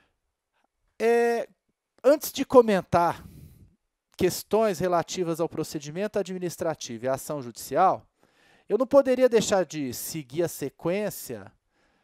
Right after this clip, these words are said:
lá da lei de improbidade e falar um pouquinho do artigo treze, que trata da declaração de bens. A apresentação de declaração de bens pelo servidor,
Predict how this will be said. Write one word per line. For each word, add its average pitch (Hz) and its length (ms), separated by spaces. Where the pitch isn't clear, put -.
lá 151 340
da 151 200
lei 143 180
de 131 100
improbidade 139 680
e - 20
falar 220 260
um 220 40
pouquinho 208 340
do 190 80
artigo 151 400
treze, 160 580
que - 120
trata 226 540
da 190 140
declaração 214 840
de 196 120
bens. 151 680
A 214 160
apresentação 269 1200
de 262 140
declaração 233 840
de 247 160
bens 190 400
pelo 160 220
servidor, 180 680